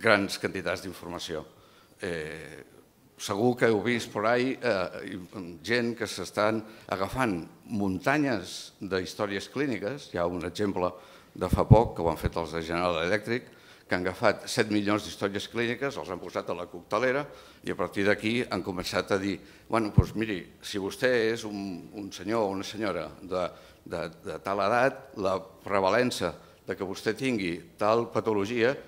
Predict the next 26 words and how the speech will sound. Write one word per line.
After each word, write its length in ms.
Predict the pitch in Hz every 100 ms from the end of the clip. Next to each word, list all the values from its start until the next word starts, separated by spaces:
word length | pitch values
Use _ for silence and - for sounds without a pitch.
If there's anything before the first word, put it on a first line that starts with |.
| - 110
és 300 | 127 147 - - - - - 120
un 160 | 127 117
vint-i-tres 640 | 117 117 117 110 123 127
coma 240 | - 120 101
quatre 320 | 117 110 123
per 140 | 104 -
cent. 240 | 92 80 - - - - -
I, 60 | 113
a 20 |
més 160 | 113 127
a 40 | 143
més, 240 | 147 151
aquesta 320 | 120 123 -
prevalença 600 | 107 120 113 131 123 110 98
d'aquesta 400 | 85 107 - 104
malaltia 400 | 113 104 104 110
que 80 | 107
vostè 200 | 104 127
té 160 | 143 147
està 200 | - 117
associada 580 | - 98 143 131 113 190 - - -
habitualment 760 | 101 101 107 107 110 127 113 175 - - -
a 80 | 110
tots 280 | 139 139 127
aquests 320 | 135 139 -
símptomes." 500 | 120 85 82 71 69